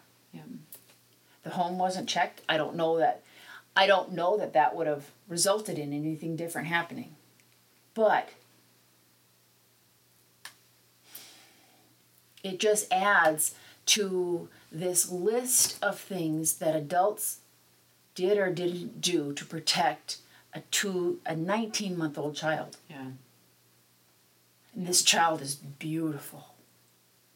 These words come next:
Speaker 2: Just beautiful.
Speaker 1: It's just maddening.
Speaker 2: And somebody has gotten away with, somebody's gotten away with murder.
Speaker 1: Yeah.
Speaker 2: There is no way that a nineteen-month-old child could survive on her own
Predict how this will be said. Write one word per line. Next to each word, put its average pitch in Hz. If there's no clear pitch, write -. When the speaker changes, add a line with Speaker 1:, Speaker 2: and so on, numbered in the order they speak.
Speaker 2:
Just 208
beautiful. 151
Speaker 1:
It's -
just 175
maddening. 143
Speaker 2:
And 220
somebody 180
has 156
gotten 147
away 165
with, 165
somebody's 226
gotten 208
away 202
with 196
murder. 165
Speaker 1:
Yeah. 170
Speaker 2:
There 196
is 196
no 196
way 160
that 156
a 156
nineteen-month-old 160
child 143
could 165
survive 156
on 180
her 202
own 143